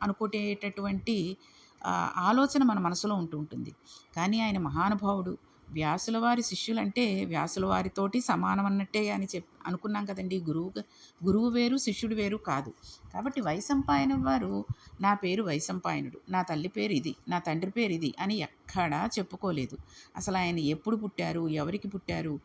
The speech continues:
ఏ ప్రాంతంలో ఉన్నారు, తన, ఆయన జీవితం ఏమిటి, ఎక్కడ శి-, అంటే శిష్యరికం అంటే వేదవ్యాసుల దగ్గర చేశారు కాబట్టి తెలుస్తోంది. ఆ తర్వాత ఏం జరిగింది, ఇవేవి కూడా మనకి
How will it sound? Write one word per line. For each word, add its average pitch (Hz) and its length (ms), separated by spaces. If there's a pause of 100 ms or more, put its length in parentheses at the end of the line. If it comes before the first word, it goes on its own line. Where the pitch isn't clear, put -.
(320)
ఏ 180 180
ప్రాంతంలో 208 560
ఉన్నారు, 170 600
తన, 175 140
ఆయన 170 300
జీవితం 180 480
ఏమిటి, 175 300
ఎక్కడ 156 420
శి-, 196 200 (340)
అంటే 190 220
శిష్యరికం 247 600
అంటే 240 280
వేదవ్యాసుల 208 640
దగ్గర 202 340 (100)
చేశారు 202 320
కాబట్టి 196 360
తెలుస్తోంది. 180 560 (460)
ఆ 175 40
తర్వాత 190 400
ఏం 196 260
జరిగింది, 202 440
ఇవేవి 208 540
కూడా 202 220
మనకి 196 240